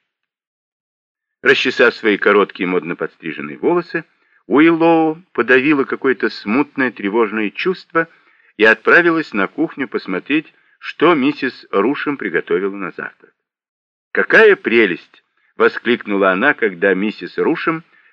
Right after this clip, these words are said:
поставила перед ней старинную тарелку с ангелами верхом на лошади. «Я знаю, что вы не любите тушёный чернослив», сказала экономка, «но уверена, что вам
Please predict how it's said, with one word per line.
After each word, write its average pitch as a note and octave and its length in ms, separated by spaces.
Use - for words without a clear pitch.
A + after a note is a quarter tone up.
поставила A2 640
перед F2+ 320
ней D3 260
старинную A2+ 640
тарелку C#3 640
с - 200
ангелами E2+ 800
верхом E2+ 460
на E2+ 100
лошади. - 400
«Я A2 400
знаю, G2+ 640
что - 320
вы G#2+ 140
не A2+ 140
любите B2+ 760
тушёный E2+ 600
чернослив», F2+ 720
сказала C#2+ 500
экономка, B1 500
«но A2+ 280
уверена, F2+ 500
что - 260
вам G2 360